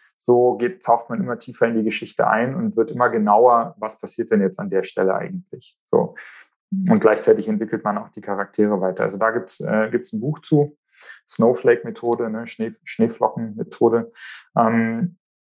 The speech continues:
und, äh, später habe ich dann noch andere Bücher, äh, gefunden, wo es auch um Storyentwicklung und so geht. Also ich habe schon sehr viel geplant und dann habe ich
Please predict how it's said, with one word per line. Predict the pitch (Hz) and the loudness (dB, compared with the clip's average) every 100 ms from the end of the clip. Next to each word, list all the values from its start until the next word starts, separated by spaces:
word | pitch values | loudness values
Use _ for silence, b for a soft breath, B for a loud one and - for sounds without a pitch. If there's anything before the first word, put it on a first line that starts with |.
| _ | _
und, | 139 123 123 104 | 4 4 2 -4
äh, | - 123 | 0 2
später | - - 139 143 | 2 2 2 6
habe | 127 120 123 | 4 4 0
ich | - | -4
dann | 117 | -6
noch | 113 | -6
andere | 123 143 143 | -4 0 0
Bücher, | 127 131 - 123 117 - _ _ _ 185 180 - - | 0 -6 -4 -2 -2 -6 _ _ _ -16 -16 -14 -4
äh, | 62 - 64 60 - - | 0 2 2 0 -4 -6
gefunden, | - 120 123 120 - 110 | -4 -2 -2 -2 -2 -2
wo | |
es | 107 | 0
auch | 123 127 127 | 2 2 0
um | 120 | -6
Storyentwicklung | - 120 117 123 107 117 117 | -6 -6 -4 -4 -4 -6 -4
und | 117 107 | -6 -2
so | |
geht. | 117 117 | 0 2
Also | 110 | 0
ich | 107 | -2
habe | 147 | -8
schon | - 110 | -6 0
sehr | 127 | 2
viel | 135 120 | 2 -6
geplant | 110 - 117 123 175 - b b _ | -12 -2 2 4 4 0 b b _
und | 117 | 0
dann | 123 127 | 2 2
habe | 120 | -4
ich | - _ | -10 _